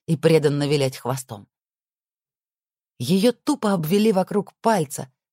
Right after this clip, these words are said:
и бросили подыхать здесь в одиночестве, как отработанный материал, как кусок полудохлого мяса. Шумно втянув смрадный воздух, Кая позволяет истерике прорваться наружу.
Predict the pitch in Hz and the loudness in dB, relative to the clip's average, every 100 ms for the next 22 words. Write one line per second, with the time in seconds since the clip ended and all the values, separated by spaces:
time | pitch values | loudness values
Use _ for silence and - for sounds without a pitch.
0 | - 202 180 190 180 156 139 170 165 - | 0 2 4 2 0 -2 0 0 0 0
1 | 160 127 131 156 135 147 156 180 170 147 | -2 -2 -4 -4 -2 0 2 2 0 -4
2 | - 139 143 135 156 151 160 156 151 151 | -4 -4 -2 -2 0 2 2 2 0 0
3 | 147 165 156 113 - _ _ _ _ - | 0 -2 -6 -10 -18 _ _ _ _ -4
4 | 202 - 226 233 214 - - 226 208 202 | -2 0 2 2 -2 -6 0 2 2 2
5 | 202 214 202 233 208 143 110 - - _ | 0 0 2 2 2 0 -6 -16 -20 _
6 | _ _ _ _ _ _ _ _ _ _ | _ _ _ _ _ _ _ _ _ _
7 | _ _ _ - - 170 160 156 - 160 | _ _ _ -10 -2 2 2 0 0 0
8 | 156 - - 160 160 143 151 156 190 139 | 0 -4 -2 0 2 2 0 2 0 -2
9 | 127 _ _ _ _ - 226 220 214 175 | -8 _ _ _ _ 0 2 2 0 0
10 | 180 208 190 170 - 185 165 147 139 151 | 2 2 2 -2 -2 0 0 -2 -2 -2
11 | 143 131 131 127 123 120 76 | -2 -6 -6 -6 -8 -8 -16